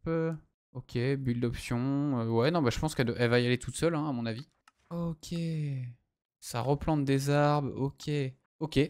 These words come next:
bon, eh ben, je vais surveiller, voir si elle se bouge, et puis on se retrouve juste après. Ok, en fait, j'avais oublié, euh, l'option, en fait, on l'avait quand on va dans, euh, c'était, je crois pas que c'était inventory, mais en gros, il y avait un endroit là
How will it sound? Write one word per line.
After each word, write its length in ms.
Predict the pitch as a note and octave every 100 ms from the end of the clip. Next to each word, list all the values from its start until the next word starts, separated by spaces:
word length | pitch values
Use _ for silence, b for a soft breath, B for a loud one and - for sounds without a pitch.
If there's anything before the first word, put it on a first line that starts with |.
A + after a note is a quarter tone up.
| -
bon, 220 | B2+ - -
eh 80 | A#2+
ben, 160 | B2
je 100 | B2
vais 180 | C#3 C3
surveiller, 440 | - G#3 F#3+ G#3+
voir 200 | G3+ F3+
si 140 | - D3
elle 80 | C3+
se 100 | C3+
bouge, 340 | E3+ G#3 C3+ -
et 100 | A#2+
puis 180 | -
on 60 | C3
se 60 | -
retrouve 240 | - C#3
juste 160 | B2+ A#2+
après. 220 | - A2 _ _ -
Ok, 240 | G3+ G3 F3 D3+ -
en 100 | D3
fait, 180 | F3 E3
j'avais 280 | D3+ C#3
oublié, 600 | D3 D3 D3 D#3 F3+ -
euh, 420 | C3 C3 C3 A#2+ A#2
l'option, 460 | C3+ C#3 - F3+
en 60 | E3
fait, 240 | F3+ -
on 80 | C3+
l'avait 420 | C3+ C3 D3 E3
quand 320 | - C3+ C3
on 40 | C3+
va 120 | D3+
dans, 240 | C#3 A#2 - B2+
euh, 380 | B2 A#2+ A#2 A#2+
c'était, 500 | - - C#3+ C#3 -
je 180 | - -
crois 180 | - C3+
pas 100 | G3
que 80 |
c'était 240 | - - -
inventory, 800 | D3 D3 D3+ D3+ - D3+ D3+ E3+ b b b b -
mais 120 | C#3
en 80 | C#3
gros, 180 | D#3
il 60 | F3
y 20 |
avait 100 | C3
un 140 | C#3 D3
endroit 340 | D3 D3+ E3
là 260 | D#3+ D#3+